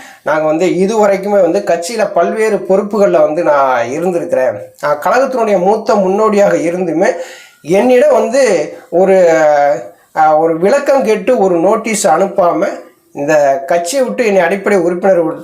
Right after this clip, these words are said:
பதவியை விட்டு தூக்குனது கொஞ்சம் வருத்தமாகத்தான் இருக்குது அப்படிங்கிறத தெளிவா வந்து பேசியிருக்கிறாங்க.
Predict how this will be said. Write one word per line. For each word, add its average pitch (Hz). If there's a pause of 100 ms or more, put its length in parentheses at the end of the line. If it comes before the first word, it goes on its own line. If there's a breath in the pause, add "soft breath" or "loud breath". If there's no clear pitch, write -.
(120)
பதவியை 175
விட்டு 170
தூக்குனது 170
கொஞ்சம் 220
வருத்தமாகத்தான் 180
இருக்குது 170
அப்படிங்கிறத 160 (260)
தெளிவா 160
வந்து 156
பேசியிருக்கிறாங்க. 170